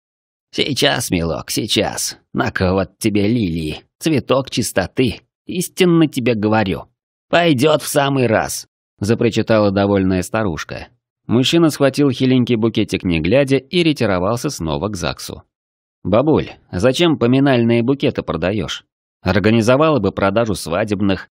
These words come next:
спросил я бойкую старушку, приостановившись. «А зачем, милый? С живыми цветами мороки-то.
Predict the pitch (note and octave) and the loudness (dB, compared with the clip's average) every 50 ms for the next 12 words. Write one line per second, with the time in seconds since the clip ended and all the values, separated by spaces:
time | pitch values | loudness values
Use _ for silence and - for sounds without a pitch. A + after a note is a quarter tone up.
0 | _ _ _ _ - F#2 F2 E2+ - - F#2+ F#2 F#2 F2+ F#2 F2+ F2+ F#2+ F#2 F2 | _ _ _ _ -6 -2 -2 -2 -2 -2 -2 0 2 2 2 0 2 0 0 0
1 | - - F2+ E2+ D#2+ - - E2 E2 A2 B2 - - - F#2 - E2 F2 E2+ D#2+ | 0 -2 -4 -4 -4 -4 -4 -2 -2 -2 -4 -4 -4 -4 -4 -4 -2 -4 -4 -4
2 | - F2+ F2+ F2 F2 E2 D2 C2+ - - - A1+ - - _ _ _ _ _ _ | -4 -4 -4 -4 -4 -4 -6 -6 -8 -10 -10 -10 -14 -14 _ _ _ _ _ _
3 | _ _ _ _ _ _ - - - E3+ D3 G#2+ A#2 G#2+ F2 - - F#2+ F2 E2+ | _ _ _ _ _ _ -14 -8 -4 -2 -2 -2 -2 -2 -4 -4 -4 -4 -2 -2
4 | E2 D#2+ D#2 D2+ D2 C#2+ C2 A#1+ - - _ _ _ _ _ - D#3 C3+ C3 D#3 | -2 -2 -2 -2 -4 -6 -8 -10 -12 -14 _ _ _ _ _ -2 0 2 2 2
5 | D3+ D3+ D#3 D3+ D3+ C#3+ - - C3 C3 - D3 D3+ C#3+ C#3+ C#3 B2+ A#2+ A#2 A#2 | 4 4 4 4 4 2 2 2 0 0 2 2 2 2 4 2 2 2 2 2
6 | B2+ C#3+ C#3+ - - - - - C2 - | 0 0 -2 -2 -4 -8 -6 -6 -10 -10